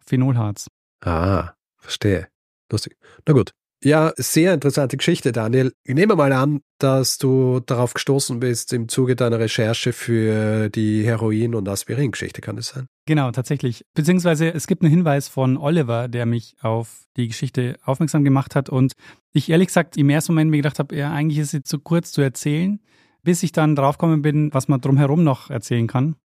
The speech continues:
Speaker 2: Ja.
Speaker 1: Und mich dann einfach auch dieser Stoff Phenol so fasziniert hat, dass ich mir gedacht habe, okay, dann, äh, schauen wir doch mal, was sich daraus so machen lässt.
Speaker 2: Ja.
Speaker 1: Ähm, und das spiegelt sich auch in so jetzt meinen Literaturtipps wieder. Und zwar, es gibt einmal,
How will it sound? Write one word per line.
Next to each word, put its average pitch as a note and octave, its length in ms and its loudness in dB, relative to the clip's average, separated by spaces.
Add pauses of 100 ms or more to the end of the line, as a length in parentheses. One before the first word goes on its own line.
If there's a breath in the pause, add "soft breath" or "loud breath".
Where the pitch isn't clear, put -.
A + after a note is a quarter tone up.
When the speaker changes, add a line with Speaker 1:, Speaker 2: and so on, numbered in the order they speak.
Speaker 2:
Ja. G#2+ 240 -2 (220)
Speaker 1:
Und C#3 260 0
mich D#3 160 4
dann D#3 200 2
einfach D3 360 0
auch C#3+ 160 -2
dieser C3+ 260 0
Stoff D3 240 -2
Phenol C3+ 380 2
so C#3+ 100 -4
fasziniert A#2 480 -2
hat, A#2 160 -2
dass A#2 140 -4
ich A#2 60 0
mir A#2+ 100 2
gedacht A#2 240 -2
habe, A#2 100 -2
okay, B2+ 220 0
dann, B2 260 2
äh, A#2+ 140 -2
schauen C#3 180 0
wir C#3+ 100 4
doch B2 120 -2
mal, A#2+ 360 -2
was B2 260 -4
sich B2+ 160 -4
daraus A#2 460 -2
so A#2+ 140 -4
machen B2 240 0
lässt. B2 320 -6 (320)
Speaker 2:
Ja. G#2 220 -2
Speaker 1:
Ähm, B2 280 2 (640)
und C#3+ 160 2
das D3+ 180 0
spiegelt F3+ 280 0
sich D#3+ 200 2
auch D3+ 160 2
in D3 180 4
so C#3+ 180 0
jetzt C3 200 0
meinen B2+ 160 2
Literaturtipps C3 800 -2
wieder. D#3+ 260 2
Und C#3+ 300 0
zwar, C#3 300 0
es C3+ 140 -6
gibt D3 180 -4
einmal, D#3+ 420 2